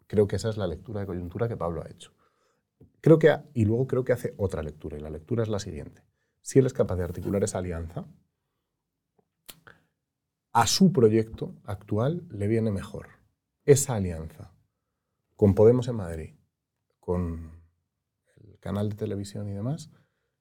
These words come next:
le viene mejor trabajar a medio y largo plazo y que en el corto plazo poder confrontar con un gobierno del P P y Vox.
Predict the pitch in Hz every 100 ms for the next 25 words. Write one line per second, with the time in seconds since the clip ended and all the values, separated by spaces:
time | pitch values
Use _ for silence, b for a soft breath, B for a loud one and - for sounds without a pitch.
0 | _ 113 117 127 131 104 135 143 - -
1 | _ _ _ _ _ _ _ - 113 104
2 | 101 123 104 104 101 98 92 90 101 101
3 | 196 - _ - - 98 95 92 117 113
4 | 101 107 - 180 - _ _ _ _ _
5 | _ 107 107 120 131 117 - 104 101 113
6 | 120 123 - 101 98 101 98 92 101 98
7 | 104 98 95 85 85 82 - -